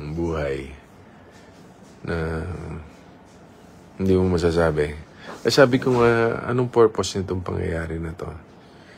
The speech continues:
May purpose lahat siya eh. Mga nangyayari sa buhay natin, buhay ng tao. Kaya dapat mat-, mat-, matuto kang i-divest lahat. Kumbaga, iba, i-, ano, i-absorb, yun.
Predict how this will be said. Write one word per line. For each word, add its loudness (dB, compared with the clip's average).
May 0
purpose 4
lahat -2
siya -4
eh. -14
Mga -2
nangyayari 0
sa -8
buhay -2
natin, -2
buhay 0
ng -2
tao. -2
Kaya 0
dapat 0
mat-, -6
mat-, -6
matuto -4
kang -4
i-divest 2
lahat. 0
Kumbaga, 4
iba, 2
i-, 0
ano, 4
i-absorb, 6
yun. -6